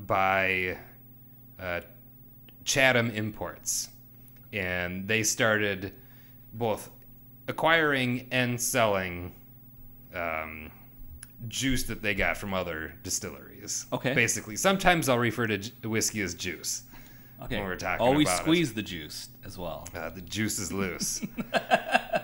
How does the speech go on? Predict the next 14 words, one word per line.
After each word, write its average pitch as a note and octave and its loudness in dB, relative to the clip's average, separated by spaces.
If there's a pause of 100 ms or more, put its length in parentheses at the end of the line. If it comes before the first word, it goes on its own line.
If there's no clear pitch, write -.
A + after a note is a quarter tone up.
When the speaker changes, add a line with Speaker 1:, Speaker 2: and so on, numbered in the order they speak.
Speaker 2:
Oh, - -2
no. A2 6
Speaker 1:
Um, G3+ 2
Speaker 2:
<laughs> - 6
Speaker 1:
so F3+ 6
they, F3+ 8
they D3+ 6
got C#3+ 6
most B2+ 2
of A#2+ -2
their A2+ 2
stuff G2+ 0
from F#2 -4
other D#2+ -6